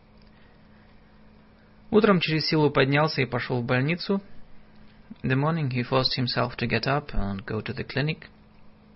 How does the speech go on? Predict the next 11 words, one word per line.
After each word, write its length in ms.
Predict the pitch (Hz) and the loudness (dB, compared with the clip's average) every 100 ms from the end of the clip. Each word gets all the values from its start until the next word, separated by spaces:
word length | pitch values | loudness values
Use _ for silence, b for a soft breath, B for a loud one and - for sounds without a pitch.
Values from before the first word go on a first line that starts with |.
| - - | -20 -2
Тот 180 | 147 143 | 2 4
же 280 | 143 139 135 | 6 6 4
Максим 340 | 139 135 - 143 | -2 -2 -2 -2
Николаевич 520 | 143 143 151 180 - | 2 2 4 2 -2
приказал 440 | 123 - 117 123 | -2 0 2 4
ему 160 | 120 117 | 4 2
прикладывать 640 | 127 - 120 120 113 117 | 0 2 2 4 0 -4
к 60 | - | -2
голове 300 | 110 113 113 | 0 0 0
холодный 420 | - 120 120 120 | 0 0 0 -4
компресс. 580 | - 120 127 151 - | -4 -4 -2 -2 -2